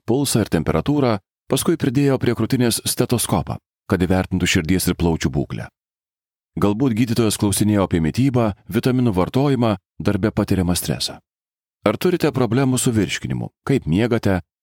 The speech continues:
ar sezoninės alergijos kamuoja stipriau, ar yra astma, ar skauda galva.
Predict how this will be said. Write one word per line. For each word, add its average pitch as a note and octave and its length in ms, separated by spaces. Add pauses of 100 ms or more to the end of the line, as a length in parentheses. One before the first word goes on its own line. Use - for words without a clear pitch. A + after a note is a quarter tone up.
(140)
ar A2+ 120
sezoninės G#2 600
alergijos G#2+ 560
kamuoja G2+ 400
stipriau, A2 480 (260)
ar A#2 180
yra G#2+ 280
astma, A#2 400 (160)
ar G#2+ 160
skauda F2 320
galva. C2 400